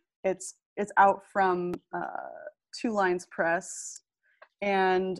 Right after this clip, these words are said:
it's fantastic. It's really eerie and uncanny, which is, like, as some of you listeners may know, extremely my shit. Um,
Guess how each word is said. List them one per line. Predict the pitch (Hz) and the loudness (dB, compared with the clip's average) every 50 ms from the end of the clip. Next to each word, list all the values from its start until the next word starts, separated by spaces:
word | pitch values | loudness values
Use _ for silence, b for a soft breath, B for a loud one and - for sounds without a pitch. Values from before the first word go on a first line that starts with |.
| - - | -8 -10
it's | 214 196 - - | -10 -10 -10 -2
fantastic. | - 220 202 196 190 196 170 175 - 175 - | 0 2 2 4 4 4 4 4 2 -4 -6
It's | - 208 202 - 202 196 | -4 -6 -6 -6 -8 -8
really | 190 196 208 233 233 247 247 262 247 233 - - | -8 -4 -2 0 0 2 2 0 0 -2 -4 -4
eerie | 185 170 165 180 190 214 214 196 | -4 -2 -2 0 0 0 0 0
and | 180 165 - | 0 0 0
uncanny, | 170 175 165 - - 165 147 151 170 170 | -2 -2 -2 -2 -4 -4 -2 0 0 0
which | 175 170 170 | 0 -2 -4
is, | - 160 - - | -8 -12 -10 -8
like, | 135 135 135 - _ _ - | -8 -8 -10 -12 _ _ -10
as | 170 160 156 - - - - _ _ _ | -10 -10 -10 -14 -18 -20 -20 _ _ _
some | - - 190 170 | -8 -4 -2 -2
of | 165 160 | -2 -2
you | 170 160 | -4 -6
listeners | 156 160 156 - 160 160 160 | -6 -8 -8 -8 -10 -8 -6
may | 160 151 | -6 -6
know, | 156 143 151 - - - | -6 -6 -8 -10 -12 -14
extremely | - - - - 160 160 170 165 | -18 -14 -10 -8 -4 -4 -2 -2
my | 160 151 - | -4 -4 -8
shit. | 175 - - 240 302 - - - b b b b b b _ - | -8 -4 -4 -2 -4 -4 -6 -14 b b b b b b _ 2
Um, | 196 190 190 190 185 180 180 175 175 175 175 | 4 4 6 4 4 2 2 0 -2 -4 -4